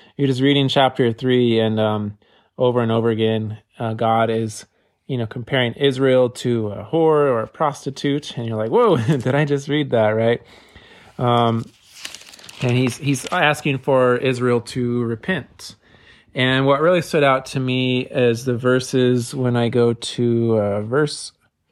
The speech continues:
twenty-two. It says, "Return, O faithless sons, I will heal your faithlessness." I really like, especially that second part, "I will heal your faithlessness,"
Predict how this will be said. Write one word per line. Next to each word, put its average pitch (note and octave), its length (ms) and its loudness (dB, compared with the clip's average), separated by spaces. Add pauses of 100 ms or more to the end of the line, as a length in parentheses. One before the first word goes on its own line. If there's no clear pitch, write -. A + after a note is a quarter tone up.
(260)
twenty-two. D#3 800 -2 (760)
It C3+ 120 -2
says, C3 360 2
"Return, F3 560 0
O D3 240 2
faithless D3+ 600 -2
sons, A#2 680 -2 (580)
I C3+ 300 2
will C3+ 160 0
heal C3+ 560 0
your C3 220 -4
faithlessness." - 1000 -10 (920)
I - 60 2
really A#3 200 2
like, E3 260 2
especially E3+ 340 -2
that C3+ 180 0
second A#2+ 400 -2
part, A#2 400 2
"I A#2+ 160 2
will B2 160 -2
heal C3 440 0
your B2+ 160 2
faithlessness," C#3 880 -2